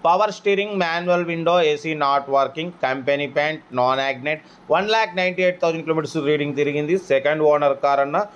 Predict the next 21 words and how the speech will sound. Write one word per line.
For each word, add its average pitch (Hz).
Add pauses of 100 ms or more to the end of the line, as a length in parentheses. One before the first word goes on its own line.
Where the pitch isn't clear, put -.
(220)
టైర్స్ 180
వచ్చేసి 180
ఫ్రంట్ 156
సీల్ 151
టైర్స్ 147
ఉన్నాయి, 160
బ్యాక్ 135
వచ్చేసి 135
సిక్స్టీ -
పర్సెంట్ 135
టైర్స్ 139
ఉన్నాయి, 160 (300)
లెదర్ 135
సీటింగ్ 147
ఉంది. 156 (200)
ఓకేనా? 185 (280)
But 160
పోతే 165
మ్యూజిక్ 147
సిస్టమ్ 156
ఉంది. 156